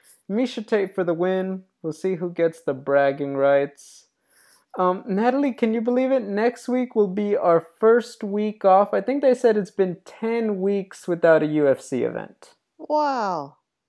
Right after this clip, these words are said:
Speaker 1: Yes, has not happened in quite a while.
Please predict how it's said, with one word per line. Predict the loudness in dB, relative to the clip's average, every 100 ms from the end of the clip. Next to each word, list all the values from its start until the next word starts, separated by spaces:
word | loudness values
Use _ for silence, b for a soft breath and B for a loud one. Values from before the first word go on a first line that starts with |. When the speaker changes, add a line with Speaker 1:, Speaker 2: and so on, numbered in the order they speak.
| _ _ _ _ -6
Speaker 1:
Yes, | -6 -6 -10
has | -2 4 4 6
not | 2 4
happened | 6 4 4 2
in | 2 0
quite | 4 6 8
a | 8
while. | 10 12 12 8 4 0